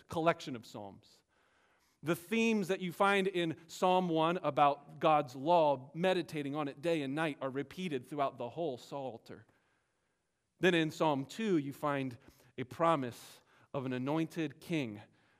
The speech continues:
And this coronation psalm in Psalm two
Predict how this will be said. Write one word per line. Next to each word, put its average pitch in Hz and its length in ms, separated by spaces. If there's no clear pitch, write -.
And 127 140
this 160 140
coronation 151 640
psalm 135 320
in 127 100
Psalm 131 320
two 135 400